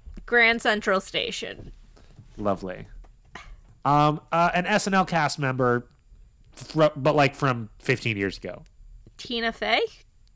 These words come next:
Speaker 2: It's gonna make the voice I do very not appropriate. <laughs> Uh, a famous boy from two thousand six.
Speaker 1: Um, Michael,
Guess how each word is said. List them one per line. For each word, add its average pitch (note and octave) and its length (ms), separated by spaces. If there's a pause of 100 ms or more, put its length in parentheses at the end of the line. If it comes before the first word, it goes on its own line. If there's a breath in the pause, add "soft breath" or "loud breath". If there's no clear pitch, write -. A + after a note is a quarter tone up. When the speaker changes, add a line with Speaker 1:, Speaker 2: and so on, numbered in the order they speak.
(360)
Speaker 2:
It's - 80
gonna G2+ 160
make F#2+ 180
the G#2+ 60
voice G2+ 360
I A2+ 140
do A#2 320
very A2 720
not G#2+ 300
appropriate. G2+ 560 (100)
<laughs> C#5 60 (680 loud breath)
Uh, E3+ 220
a G3 80
famous A3+ 340
boy F#3 260
from C3+ 140
two C3 160
thousand G#2 340
six. - 440 (880)
Speaker 1:
Um, F#3+ 480 (1040)
Michael, G#3 760